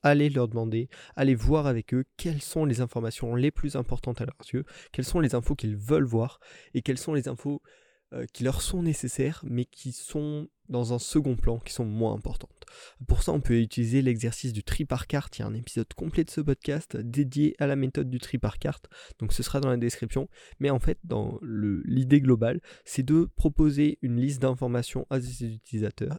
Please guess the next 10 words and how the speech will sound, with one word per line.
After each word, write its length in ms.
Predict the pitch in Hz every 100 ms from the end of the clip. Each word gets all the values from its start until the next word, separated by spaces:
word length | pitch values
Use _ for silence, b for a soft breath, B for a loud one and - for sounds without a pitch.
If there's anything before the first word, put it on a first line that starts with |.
| -
et 60 |
de 100 | 147
leur 160 | 135 123
demander 360 | 113 110 110 117
de 80 |
les 80 | 117
classer 400 | - 104 - 110
par 260 | - 117 107
ordre 260 | 113 113
d'importance. 560 | 107 104 - - -